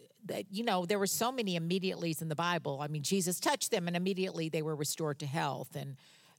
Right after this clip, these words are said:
just things happened so quickly and so immediately. And I inquired of the Lord about that. And what I sensed the Holy Spirit saying to me was, they didn't have the full truth, and we do.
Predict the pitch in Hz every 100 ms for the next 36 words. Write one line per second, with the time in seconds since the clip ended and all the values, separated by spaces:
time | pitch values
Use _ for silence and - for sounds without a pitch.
0 | - 220 - 254 247 214 220 220 196 175
1 | - 175 - 220 214 175 156 156 185 165
2 | 165 180 170 - 143 147 135 - - -
3 | - - _ _ 202 214 208 220 226 214
4 | 170 254 330 226 165 160 165 185 156 143
5 | 139 - 156 156 175 - 175 180 196 202
6 | 214 208 196 - 240 233 208 185 180 170
7 | - 165 156 - 175 170 165 151 147 143
8 | 151 151 151 - - - 170 220 254 226
9 | 196 190 165 - 180 160 - 180 143 -
10 | - - _ _ _ _ - 165 190 165
11 | 175 147 151